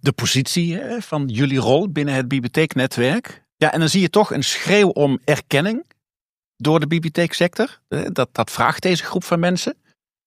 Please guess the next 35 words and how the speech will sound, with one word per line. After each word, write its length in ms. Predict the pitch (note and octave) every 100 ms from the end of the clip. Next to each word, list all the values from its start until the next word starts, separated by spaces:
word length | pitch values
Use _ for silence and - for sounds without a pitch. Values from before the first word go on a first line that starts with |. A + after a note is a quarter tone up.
| _ _ _ _ -
Ze 100 | C3
zoeken 260 | E3 D#3
naar 160 | C#3+ C3
meer 220 | C#3 B2
draagvlak 640 | A#2+ A#2 C#3+ - F#3 G#3+
binnen 220 | D#3+ D#3+
hun 140 | C#3 C3
eigen 300 | C#3+ D#3 -
organisaties. 840 | C#3+ C3 A2+ C#3 E3 - C4 -
Moet 100 | B2
je 60 | C3
je 60 |
voorstellen, 500 | C#3+ D#3 - F3+ G3
je 60 | E3+
bent 180 | F#3+ -
opgeleid, 600 | F3+ - E3+ E3 F3 -
je 120 | B2
komt 220 | - A#2+
terug 360 | - F3+ G3+ -
en 200 | E3 C#3+
dan 280 | C3 B2 A#2
moet 160 | B2+
je 80 | -
nog 100 | B2
steeds 240 | - E3 C3+
op 100 | -
zoek 180 | C3+
naar 140 | - A2
draagvlak. 640 | B2 B2 - - G3 -
Ik 140 | B2+ -
vind 140 | A#2+
dat 120 | A#2
heel 200 | A2+ B2+
bijzonder. 600 | A#2+ C3 D#3 F#3+ - - _ _
En 500 | D#3+ E3+ D#3+ E3+